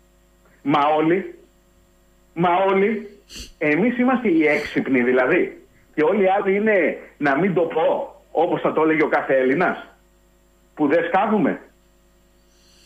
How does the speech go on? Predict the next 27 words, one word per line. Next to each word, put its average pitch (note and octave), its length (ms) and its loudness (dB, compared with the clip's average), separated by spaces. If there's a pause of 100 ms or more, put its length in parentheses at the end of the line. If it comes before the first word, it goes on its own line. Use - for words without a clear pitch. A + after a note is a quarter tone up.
(320)
Ε, D#3 100 -2
α, D3 340 0
οι D3 60 2
άλλοι G#3+ 320 0
ξέρουνε, G#3 540 2
δεν E3+ 200 -2
ξέρουνε G#3+ 300 0
κάτι F#3+ 260 -2
και E3+ 80 0
ξέρουμε F3+ 420 0
εμείς. C3+ 420 0 (1040)
Και F#3+ 80 0
εμείς C4+ 280 0
ποιους E4+ 200 0
ακούμε C4+ 380 2
για F3 160 2
να D#3 80 0
κάνουμε C#3 360 0
αυτό C3 160 -6
το C#3 100 -2
πράγμα C3 300 0
στην A#2 140 -4
πατρίδα A#2+ 380 0
μας; E2+ 160 -8 (1500)
Τρίτον, - 420 -2 (680)
όταν C4 480 2
εμείς D4 460 2